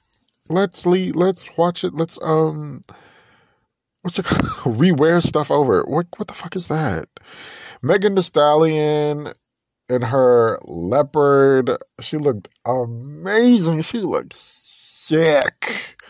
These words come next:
She looked amazing. Hands down, best dressed. Tiffany Haddish, pretty good.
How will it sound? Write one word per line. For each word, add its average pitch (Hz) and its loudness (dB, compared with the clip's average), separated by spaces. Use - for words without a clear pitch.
She - -16
looked 156 -6
amazing. 127 0
Hands 160 0
down, 120 2
best 110 2
dressed. 95 2
Tiffany 165 0
Haddish, 135 4
pretty 151 0
good. 113 4